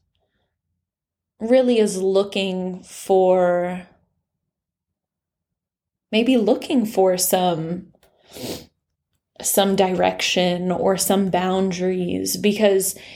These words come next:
in childhood, if we were not given these, um, disciplines or boundaries, then often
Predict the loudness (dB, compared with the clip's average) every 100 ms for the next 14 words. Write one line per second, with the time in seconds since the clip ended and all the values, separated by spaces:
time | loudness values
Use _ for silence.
0 | -20 -10 0 2 2 0 2 4 4 4
1 | 2 0 0 -2 -2 -2 -4 -4 -4 -6
2 | -8 -20 _ -20 -20 -10 2 2 4 4
3 | 2 2 0 0 0 -2 -2 -4 -4 -6
4 | -6 -10 _ _ _ _ _ _ _ _
5 | _ _ _ _ _ _ _ -6 -2 0
6 | -2 2 2 2 -2 0 0 0 -2 -4
7 | -4 -6 -2 0 2 0 0 0 0 2
8 | 0 0 -2 -2 -2 -2 -4 -4 -6 -8
9 | -10 -16 -14 -16 -6 2 4 4 2 -2
10 | -2 -2 0 0 2 0 0 -4